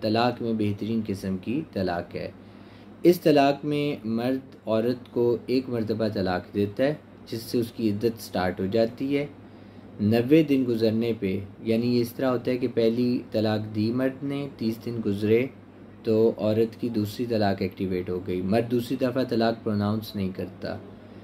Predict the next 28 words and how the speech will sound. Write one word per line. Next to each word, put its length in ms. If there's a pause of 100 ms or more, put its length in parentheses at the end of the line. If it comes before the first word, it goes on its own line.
(360)
और 240
साठ 440
दिन 140
गुजरने 440
पे 180
उसकी 600 (160)
third 200
तलाक 380 (140)
activate 460
हो 80
जाती 480
है 180
और 220
नब्बे 380
दिन 220
गुजरने 440
पे 180
दोनों 380
एक 140
दूसरे 380
के 160
लिए 360 (460)
हराम 300
हो 80
जाती 340
हैं, 100
क्योंकि 340
औरत 500